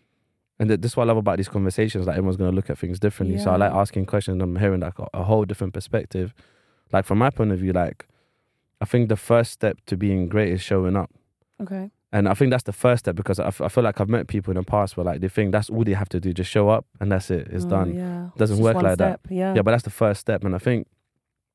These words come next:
Speaker 1: being able to show up, and I think you guys spoke earlier, and, and Vanessa said, like, I, I didn't have to show up today. Like, I had a, I had a great excuse
Speaker 2: Mm.
Speaker 1: for why I couldn't be here, but she still showed up.
Speaker 2: Yep.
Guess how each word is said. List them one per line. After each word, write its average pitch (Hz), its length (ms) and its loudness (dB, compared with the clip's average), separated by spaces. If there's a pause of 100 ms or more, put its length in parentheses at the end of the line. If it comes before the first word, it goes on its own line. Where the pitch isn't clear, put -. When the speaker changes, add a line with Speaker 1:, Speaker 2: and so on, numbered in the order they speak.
(920)
Speaker 1:
being 127 140 4
able 123 180 2
to 107 120 0
show 104 280 2
up, 101 160 2
and 90 100 -2
I 95 60 0
think 101 320 -2
you 92 100 -4
guys 95 220 0
spoke - 320 -4
earlier, 87 300 0
and, 87 180 -4
and 85 140 -4
Vanessa 90 320 -4
said, 90 200 -6
like, 101 240 -4
I, - 100 -6 (160)
I 104 60 -4
didn't 104 160 0
have 98 140 0
to 95 80 -6
show 92 200 0
up - 120 -2
today. 82 380 -6
Like, 85 180 -8
I 87 80 -2
had 95 180 2
a, 85 100 -4 (120)
I 92 60 -6
had 98 160 2
a 87 60 0
great 87 260 -2
excuse - 580 -4
Speaker 2:
Mm. 190 600 -4
Speaker 1:
for 95 120 2
why 95 140 4
I - 20 0
couldn't 90 300 -2
be 107 180 2
here, 87 340 -2 (720)
but 92 80 0
she 101 100 -6
still 110 180 0
showed 95 220 0
up. 127 160 2 (200)
Speaker 2:
Yep. 196 260 -6